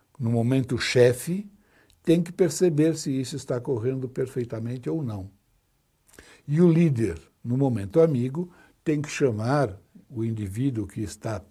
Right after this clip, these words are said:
provocando um ligeiro atraso no trabalho, conversar com ele, expor a situação, recolocá-lo na rota e voltar ao trabalho. Essa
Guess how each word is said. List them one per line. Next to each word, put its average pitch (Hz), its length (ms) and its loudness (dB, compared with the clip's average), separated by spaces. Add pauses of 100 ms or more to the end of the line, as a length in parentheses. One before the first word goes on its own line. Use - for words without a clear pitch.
provocando 143 760 2
um 139 80 0
ligeiro 120 320 -2
atraso 101 480 -8
no 107 120 -12
trabalho, 143 520 -4 (380)
conversar 160 640 4
com 139 240 -2
ele, 185 360 0 (280)
expor 160 440 0
a 160 80 2
situação, 147 840 -2 (680)
recolocá-lo 165 800 2
na 135 140 0
rota 165 580 0 (340)
e 127 120 -4
voltar 120 360 -2
ao 117 120 0
trabalho. 87 480 -12 (1040)
Essa 123 600 -2